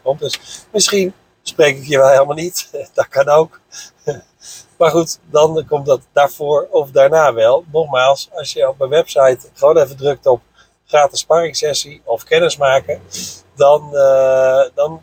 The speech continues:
kan je ook nu alvast even een praatje met me maken. Dus dat is, eh, <laughs> dat is alleen maar leuk. Nee, ik heb, eh, voor deze podcast getriggerd, eh, van de week. Want ik heb een paar maanden terug is een financiering afgewezen.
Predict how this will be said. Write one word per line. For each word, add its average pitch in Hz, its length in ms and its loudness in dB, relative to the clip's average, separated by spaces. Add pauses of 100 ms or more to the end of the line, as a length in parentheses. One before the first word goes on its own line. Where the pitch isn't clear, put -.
(120)
kan 156 140 4
je 165 80 4
ook 160 140 2
nu 156 160 -4
alvast 147 360 0
even 117 220 -12
een 117 120 -14
praatje 110 360 -2
met - 100 -12
me - 140 -8
maken. 107 380 -4
Dus 131 160 -20
dat 127 180 -8
is, - 220 -8
eh, 117 280 -2
<laughs> - 0 -
dat 135 160 0
is - 220 -2
alleen 123 260 0
maar 117 100 -14
leuk. 110 200 -12 (540)
Nee, 156 220 4
ik 180 120 2
heb, 190 240 0
eh, 180 280 6
voor 185 120 -10
deze 190 240 -4
podcast 185 380 -4
getriggerd, 190 600 -4 (160)
eh, 139 920 6
van 156 180 -2
de 143 60 -6
week. 143 320 2
Want 127 260 -6 (720)
ik 135 220 -10
heb 175 180 2 (340)
een - 120 -12
paar 180 180 2
maanden 156 260 0
terug 185 460 -2
is 160 160 -10
een 151 220 -6
financiering 147 640 -6
afgewezen. 113 720 -2